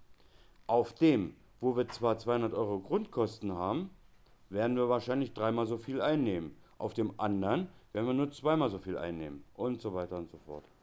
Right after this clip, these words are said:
Mit so einem Kram kann man rechnen. Das ist eine schöne Aufgabe für zu Hause zum Üben,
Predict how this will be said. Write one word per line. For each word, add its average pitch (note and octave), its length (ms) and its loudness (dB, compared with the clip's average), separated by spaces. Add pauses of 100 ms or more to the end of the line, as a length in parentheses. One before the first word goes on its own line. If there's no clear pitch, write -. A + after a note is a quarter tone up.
Mit F#2 140 -10
so G#2 100 -4
einem G#2 140 -4
Kram F#2 240 -4
kann E2+ 120 -6
man E2 100 -6
rechnen. D2 320 -12 (600)
Das C3+ 180 0
ist C#3+ 80 -14
eine D3+ 120 -2
schöne C3+ 280 2
Aufgabe B2+ 500 0
für A2+ 180 -6
zu A2 120 -6
Hause A2+ 260 0
zum G#2+ 180 -6
Üben, C3+ 420 -4